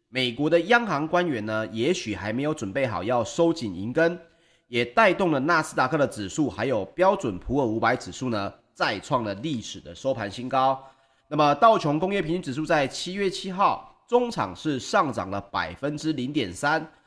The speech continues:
收在三万四千六百八十一点七九点。纳斯达克指数则是上涨了百分之零点零一，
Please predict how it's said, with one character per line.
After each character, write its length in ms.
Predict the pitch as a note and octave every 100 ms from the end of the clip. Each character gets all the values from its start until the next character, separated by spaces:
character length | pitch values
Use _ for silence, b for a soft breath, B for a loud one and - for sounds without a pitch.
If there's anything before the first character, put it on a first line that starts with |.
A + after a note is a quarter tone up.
| b b _
收 160 | F3+
在 160 | F#3+ E3
三 240 | D3+ F#3+
万 160 | G3+ F3
四 180 | - E3
千 300 | D#3+ D#3 E3+
六 180 | F3 A#2+
百 280 | F#2 E2+
八 280 | E2+ - D#3
十 220 | D#3+ A#2+
一 140 | A#2+ D3
点 260 | B2+ E2
七 240 | - - F3
九 160 | D3+
点。 240 | E3 A2+ - _ _ _ _ _ _ -
纳 160 | A#3+
斯 140 | A3 G#3
达 140 | F3
克 100 | G#3
指 180 | C#3 B2+
数 200 | E3+ C#3+
则 120 | C3+
是 200 | C3 D#3
上 320 | - F#3+ C#3
涨 180 | A2+ F#2
了 100 | G#2
百 320 | - G#2+ F#2+ F#2
分 180 | D3+
之 160 | D#3 D#3+
零 320 | D3 B2+ D#3
点 260 | D#3 A2 F#2
零 160 | G#2+
一， 300 | C3 F3+ F#3+